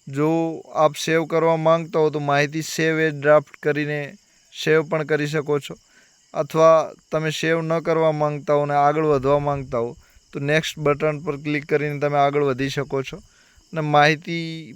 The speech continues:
ભર્યા બાદ માંગે મુજબના ડોક્યુમેન્ટ પણ તમારે અપલોડ કરવાના રહેશે. તો ડોક-, ડોક્યુમેન્ટમાં અરજી ફોર્મ છે, તમારું આઈ ડી પ્રૂફ છે બે, અને ત્રીજું એક ડોક્યુમેન્ટ તમારે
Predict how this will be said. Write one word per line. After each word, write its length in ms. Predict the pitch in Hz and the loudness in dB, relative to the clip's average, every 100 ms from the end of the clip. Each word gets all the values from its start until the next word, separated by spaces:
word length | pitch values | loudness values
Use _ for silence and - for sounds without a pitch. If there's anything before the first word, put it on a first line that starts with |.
| 120 | -2
ભર્યા 280 | 123 131 151 | 2 6 6
બાદ 260 | 151 156 147 | 6 4 2
માંગે 360 | 139 143 151 | -2 -2 -2
મુજબના 480 | 151 143 139 151 151 | -2 -2 -4 -2 -2
ડોક્યુમેન્ટ 600 | 147 143 143 151 151 143 | 0 0 0 -6 -6 -4
પણ 180 | 147 143 | -6 -4
તમારે 240 | 143 147 | 0 2
અપલોડ 340 | 139 175 143 135 | 0 0 -2 -2
કરવાના 420 | 135 135 131 127 | -2 -2 -2 -2
રહેશે. 320 | 123 127 190 208 _ _ _ _ - | -2 -6 -12 -20 _ _ _ _ -6
તો 300 | 165 160 160 156 156 | -2 -2 -2 -4 2
ડોક-, 440 | 151 147 _ 151 | 2 2 _ 0
ડોક્યુમેન્ટમાં 720 | 147 147 160 156 151 151 151 | 0 2 -2 -2 -2 2 2
અરજી 240 | 147 147 | 2 0
ફોર્મ 340 | 151 151 151 147 | -4 -2 -2 -2
છે, 160 | - 185 _ _ _ _ _ - | -10 -14 _ _ _ _ _ -4
તમારું 360 | 147 151 151 | 2 4 6
આઈ 120 | 147 151 | 6 6
ડી 100 | 151 | 0
પ્રૂફ 320 | 170 151 147 - | -4 -6 -6 -6
છે 60 | 156 | -6
બે, 240 | 139 151 226 247 _ _ _ _ _ _ _ _ _ _ _ _ _ _ - | -2 -4 -6 _ _ _ _ _ _ _ _ _ _ _ _ _ _ _ -14
અને 120 | 143 | -10
ત્રીજું 420 | 143 - 160 160 160 | -10 -6 -4 0 0
એક 160 | 151 | 0
ડોક્યુમેન્ટ 560 | 147 147 147 151 151 147 | 2 2 0 -6 -4 -4
તમારે 560 | 151 147 147 147 139 | -2 2 2 2 0